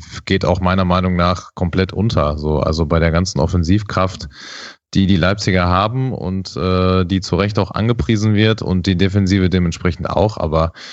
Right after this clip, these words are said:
ähm, der Schlussmann bei denen ist, äh, ja, mit der stärkste Mann auf dem Platz und zwar regelmäßig.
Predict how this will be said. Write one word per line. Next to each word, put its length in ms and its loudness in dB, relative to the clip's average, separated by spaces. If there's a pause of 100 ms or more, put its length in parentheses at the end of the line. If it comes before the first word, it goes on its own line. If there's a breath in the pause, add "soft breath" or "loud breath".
(720 loud breath)
ähm, 920 -2
der 680 2
Schlussmann 720 0
bei 140 2
denen 320 2
ist, 400 -4
äh, 580 4 (240 loud breath)
ja, 240 4
mit 160 0
der 80 2
stärkste 380 -2
Mann 180 2
auf 120 0
dem 100 -8
Platz 420 -2
und 180 -6
zwar 360 2
regelmäßig. 640 0